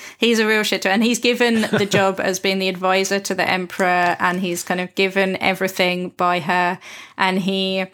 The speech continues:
Speaker 1: is kind of notorious. It's kind of a joke that he is this famous Stoic philosopher who failed to live up to any of his Stoic
Speaker 2: <laughs>
Speaker 1: principles. So he writes loads and loads about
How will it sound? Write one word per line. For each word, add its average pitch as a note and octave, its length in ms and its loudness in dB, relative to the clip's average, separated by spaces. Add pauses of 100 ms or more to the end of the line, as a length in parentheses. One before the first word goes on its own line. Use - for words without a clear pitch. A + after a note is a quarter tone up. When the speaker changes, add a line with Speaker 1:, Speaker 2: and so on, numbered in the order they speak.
(440)
Speaker 1:
is G#3 260 0
kind A#3 180 2
of B3+ 140 2
notorious. G#3 600 2
It's E3+ 120 -2
kind G3+ 200 0
of G3+ 60 0
a G3+ 80 0
joke F#3 380 -2
that - 80 -6
he F#3 160 -2
is F3+ 120 -2
this F3+ 140 -4
famous G3 420 0
Stoic - 540 -2
philosopher F3+ 840 -2 (160)
who F#3+ 100 -2
failed F#3+ 520 0
to - 200 -2
live F3+ 220 0
up E3+ 240 -4
to E3+ 340 -4
any F3+ 320 -2
of F3 140 -4
his F3 180 -2
Stoic F3 360 0
Speaker 2:
<laughs> - 20 -8
Speaker 1:
principles. F3 680 0
So - 120 -4
he F#3 160 -4
writes F3+ 380 0
loads G3+ 440 2
and G3 120 0
loads F3+ 340 0
about E3+ 460 0